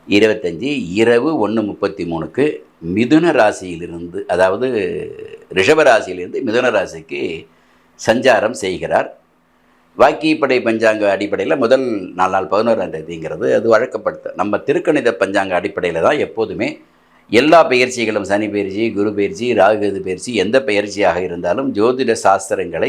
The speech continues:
திருக்கணித பஞ்சாங்க அடிப்படையில தான் சொல்றது நம்மளுடைய வழக்கம். அந்த அடிப்படையில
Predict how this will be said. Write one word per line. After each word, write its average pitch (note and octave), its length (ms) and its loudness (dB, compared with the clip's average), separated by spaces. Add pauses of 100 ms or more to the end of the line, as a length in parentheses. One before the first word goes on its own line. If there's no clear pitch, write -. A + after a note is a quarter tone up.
(120)
திருக்கணித C3 560 -2 (200)
பஞ்சாங்க F#2+ 380 -2
அடிப்படையில E2+ 440 -8
தான் G#2 280 -2
சொல்றது G2 460 -2 (160)
நம்மளுடைய F2+ 480 -4 (1000)
வழக்கம். A#2 480 2 (340)
அந்த A2 180 0
அடிப்படையில G#2 500 0